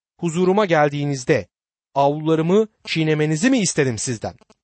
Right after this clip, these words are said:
Anlamsız sunular getirmeyin artık. Buhurdan iğreniyorum. Kötülük dolu törenlere,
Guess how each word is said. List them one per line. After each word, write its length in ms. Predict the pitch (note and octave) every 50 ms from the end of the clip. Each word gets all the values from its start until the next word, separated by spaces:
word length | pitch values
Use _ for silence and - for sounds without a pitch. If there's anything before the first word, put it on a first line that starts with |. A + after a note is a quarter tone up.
| _ _ _ _ _ _ _
Anlamsız 640 | C#3+ D#3 D#3 D#3 D#3 D#3 D3+ D3 - - A#3+ B3 -
sunular 420 | - - E3 D#3 D#3 E3 F3+ F3+
getirmeyin 520 | C#3+ C#3 D3+ - - G3+ D#3 B2 G2+ G2
artık. 400 | F#2+ F#2 F2+ _ - - _ _ _ _ _ _ _ _
Buhurdan 520 | D3+ E3 E3+ E3+ G#3 G#3 F3+ G#3 A3 A3 -
iğreniyorum. 600 | D3+ D#3 D3 D3 C#3+ D3 D3 E3 F3 D3 A2 F#2 _ _ _ _ _
Kötülük 400 | - D#3+ - G#3+ A#3+ - _ -
dolu 220 | F#3 F3 G3 G3
törenlere, 560 | - E3 D#3 C#3+ C#3 C#3 C#3 C3+ C3+ A#2+ F#2